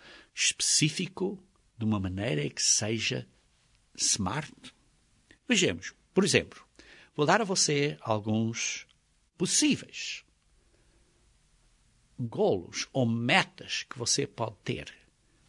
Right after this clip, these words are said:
para este ano adiante. Primeiro, o primeiro golo, a primeira meta, seria a sua oração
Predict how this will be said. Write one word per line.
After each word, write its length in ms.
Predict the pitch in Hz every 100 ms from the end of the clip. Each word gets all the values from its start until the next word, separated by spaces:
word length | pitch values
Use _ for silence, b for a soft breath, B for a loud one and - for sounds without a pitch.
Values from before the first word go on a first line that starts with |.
| _
para 140 | - 110
este 300 | 98 - 92
ano 160 | 85
adiante. 500 | 85 95 69 - - _ _ -
Primeiro, 480 | 262 240 135 -
o 40 | 131
primeiro 460 | 220 262 247 226 -
golo, 360 | 151 143 87 90
a 20 |
primeira 340 | - 226 240
meta, 460 | 190 160 - - - _ _ B B B B B B -
seria 560 | - 175 175 165 160 - _ _ _ _ _ _ _ B B
a 100 | 131
sua 640 | 123 - - 202 220 196 - _ _ _ _ _ _
oração 720 | 120 107 - - 135 139